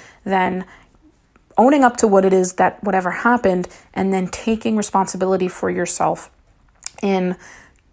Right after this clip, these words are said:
what it is that you need to do moving forward to help you, okay? Number six, you say things like, "Now just isn't the right time." And now this is something that has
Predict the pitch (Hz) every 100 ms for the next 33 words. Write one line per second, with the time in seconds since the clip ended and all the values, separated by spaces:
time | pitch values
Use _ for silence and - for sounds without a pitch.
0 | _ - 196 196 190 185 175 185 185 175
1 | 180 185 180 208 185 185 180 - 175 170
2 | 165 - 170 175 - - - - - -
3 | _ - - 180 214 - - - _ _
4 | _ _ _ 202 214 262 262 - - -
5 | - - - - 190 220 233 - 247 262
6 | - 202 202 196 185 175 - _ _ _
7 | 226 233 240 240 240 - - 202 185 -
8 | 165 160 - - - - - - - -
9 | - - 185 185 185 175 180 330 285 254
10 | 208 196 196 185 180 - 180